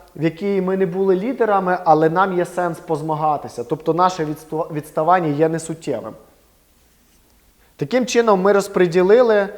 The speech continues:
за градацію дільниці від одного до чотирьох. Що тепер ми робимо? Після географічного таргетування ми переходимо до таргетування демографічного.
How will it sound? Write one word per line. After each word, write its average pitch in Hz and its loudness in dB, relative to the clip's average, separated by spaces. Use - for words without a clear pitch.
за 160 8
градацію 180 2
дільниці 170 -2
від 175 -2
одного 175 2
до 135 0
чотирьох. 151 -4
Що - 0
тепер 233 4
ми 202 4
робимо? 127 0
Після 202 6
географічного 175 2
таргетування 156 2
ми 196 2
переходимо 214 2
до 175 2
таргетування 170 0
демографічного. 156 -4